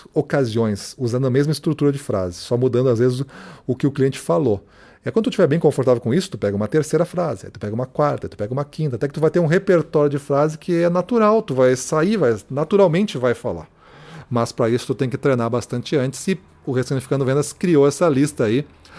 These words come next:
fez uma pesquisa, pegou de diversas fontes, in-, incrementou outras questões e tá te entregando ela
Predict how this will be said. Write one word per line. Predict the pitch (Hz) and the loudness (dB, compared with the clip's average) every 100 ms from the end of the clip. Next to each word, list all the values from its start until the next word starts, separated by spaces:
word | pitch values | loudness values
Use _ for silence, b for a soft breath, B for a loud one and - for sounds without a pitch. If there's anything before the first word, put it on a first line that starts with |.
| B | B
fez | - 110 101 | -8 -6 -2
uma | 120 | -2
pesquisa, | 147 139 - 165 175 127 | 0 0 -2 0 2 2
pegou | 117 107 | 0 0
de | 110 | 0
diversas | 110 117 143 139 | 0 0 -2 -6
fontes, | - 139 151 - | -2 -2 -2 -4
in-, | 120 113 131 120 | -6 -6 -8 -6
incrementou | 127 120 123 123 123 123 | -6 -2 -2 0 0 0
outras | 123 117 | 0 -4
questões | - 147 - 131 147 143 | -2 -4 -2 -2 -2 -4
e | |
tá | 151 147 | -4 -4
te | - | -4
entregando | 151 151 127 131 | -2 0 0 2
ela | 117 127 | 2 0